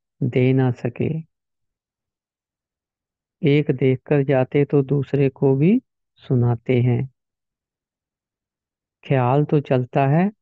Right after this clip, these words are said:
सारा भारत कैसे गोल्डन एज में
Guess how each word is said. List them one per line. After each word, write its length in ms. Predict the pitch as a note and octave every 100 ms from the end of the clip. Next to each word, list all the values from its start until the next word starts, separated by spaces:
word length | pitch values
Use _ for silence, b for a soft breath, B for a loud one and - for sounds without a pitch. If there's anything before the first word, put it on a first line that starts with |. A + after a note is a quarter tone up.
| _ _ _
सारा 480 | - C3+ C#3 D3+ C3+
भारत 440 | B2+ B2 B2+ B2+
कैसे 640 | - C3+ C3 - F3+ A3 - _ _ _ C3+
गोल्डन 500 | C3+ C3+ C3 C#3 C#3
एज 340 | C3 B2+ B2+
में 320 | C3+ F#3+ G#3